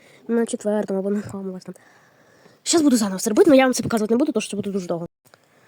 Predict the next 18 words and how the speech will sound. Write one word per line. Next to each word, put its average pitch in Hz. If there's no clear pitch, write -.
Ну 214
і 202
дивіться, 190
вийшло 180
просто -
топ. 151
І 196
це 202
я 175
вже 180
обрала, 160
е, 160
четвертий -
слой. 226
<coughs> -
Дивіться, 190
гарно. 156
<coughs> -